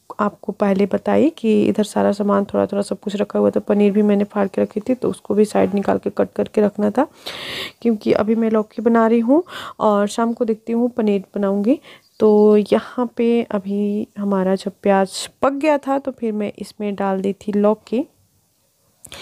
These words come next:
तो थोड़ा देर हम लौकी को भूनेंगे और भुनने के बाद में मैं इसमें ऐड करूँगी चना। तो आज लौ-, जैसे कि मैं आपको पहले बताई कि चना में मैं,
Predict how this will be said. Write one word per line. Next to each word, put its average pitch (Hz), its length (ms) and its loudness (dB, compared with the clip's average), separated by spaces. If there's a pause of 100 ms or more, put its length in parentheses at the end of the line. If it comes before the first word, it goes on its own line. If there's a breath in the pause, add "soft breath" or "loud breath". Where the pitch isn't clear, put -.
(380 loud breath)
तो 202 240 4
थोड़ा 247 300 2
देर 240 380 4 (360)
हम 202 280 -6
लौकी 202 320 -2
को 208 160 -6
भूनेंगे 233 540 2 (180)
और 196 320 -2
भुनने 226 420 2
के 240 120 -6
बाद 196 320 0
में 220 80 0
मैं 202 180 0 (140)
इसमें 208 280 -6 (120)
ऐड 196 200 0
करूँगी 208 520 -2
चना। 214 400 0
तो 226 500 4 (140)
आज 208 400 -4
लौ-, 202 180 2 (240)
जैसे 214 280 -2
कि 226 120 -4
मैं 220 100 4
आपको - 260 -2
पहले 208 280 0
बताई 202 320 2
कि 226 140 -6
चना 202 300 -2
में 196 200 0
मैं, 196 260 0